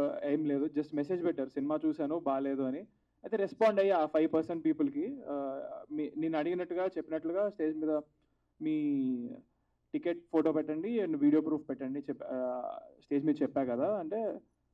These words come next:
ఎట్లా, ఎట్లా చెప్పారంటే, "ఆ సినిమా చూశాను, నాకు తీసుకోలేదు, వెళ్ళిపోయాను" అని చెప్పి అంత, లైక్, నాన్‌సెన్స్ టాక్స్ అవన్నీ. ఆ ఫైవ్ పర్సెంట్ కూడా, ఆ ఫైవ్ పర్సెంట్లో జెన్యూన్ లేరు. So, I'm very happy. యా,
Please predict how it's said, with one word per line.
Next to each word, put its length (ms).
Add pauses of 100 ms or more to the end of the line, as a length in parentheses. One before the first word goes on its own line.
(580)
ఎట్లా, 320
ఎట్లా 220
చెప్పారంటే, 760
"ఆ 280
సినిమా 420
చూశాను, 600
నాకు 720
తీసుకోలేదు, 800 (320)
వెళ్ళిపోయాను" 960
అని 220
చెప్పి 280
అంత, 200
లైక్, 300 (400)
నాన్‌సెన్స్ 540
టాక్స్ 260
అవన్నీ. 460 (460)
ఆ 360
ఫైవ్ 200
పర్సెంట్ 340
కూడా, 520
ఆ 40
ఫైవ్ 220
పర్సెంట్లో 260
జెన్యూన్ 400
లేరు. 420 (680)
So, 280 (120)
I'm 160
very 160
happy. 340 (180)
యా, 460